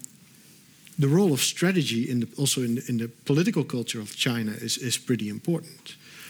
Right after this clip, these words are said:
Um, so is this all that there is to it? Or what, what in other words, is, is happening behind the screens? What is happening,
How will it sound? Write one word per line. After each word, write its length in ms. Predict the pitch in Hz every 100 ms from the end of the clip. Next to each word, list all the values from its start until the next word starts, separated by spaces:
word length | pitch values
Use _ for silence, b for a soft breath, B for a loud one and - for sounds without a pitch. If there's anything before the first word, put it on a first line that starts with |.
| B
Um, 420 | 131 131 135 135 - b b b _ -
so 200 | - 156 170
is 140 | 208
this 260 | 262 233 -
all 480 | 180 180 160 139 -
that 380 | 147 139 143 151
there 160 | 147 127
is 140 | -
to 220 | - 233
it? 120 | 185 - -
Or 200 | 147 143 160 156
what, 300 | 151 175 165
what 220 | 151 170
in 120 | 156
other 160 | 143 139
words, 340 | 127 127 123
is, 260 | 139 123 -
is 200 | 127 -
happening 420 | 139 131 127 120
behind 380 | 120 117 160 156
the 60 | 123
screens? 440 | - 113 98 -
What 180 | 135 147
is 120 | 147
happening, 480 | 147 135 135 131